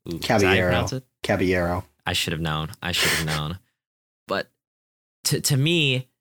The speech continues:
Speaker 1: that isn't exactly the worst thing in the world. That's not,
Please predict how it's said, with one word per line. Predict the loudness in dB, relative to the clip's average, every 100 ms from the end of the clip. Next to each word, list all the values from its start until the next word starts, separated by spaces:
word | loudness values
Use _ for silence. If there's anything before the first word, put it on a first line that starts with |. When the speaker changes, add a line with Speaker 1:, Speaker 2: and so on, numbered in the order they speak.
| _ _ -8
Speaker 1:
that | 0 2 2 0 -8 _ _ _ _
isn't | 4 4 4
exactly | 4 2 0 0 0 0 -2 -8 -20 -12
the | -2 0
worst | 2 2 2 0 0
thing | 0 0 -2 -4 -4
in | -2 0
the |
world. | 0 0 2 0 -4 -8 _ _ _ _ _ _ _ _ _ _ _ _
That's | -2 0
not, | 0 -2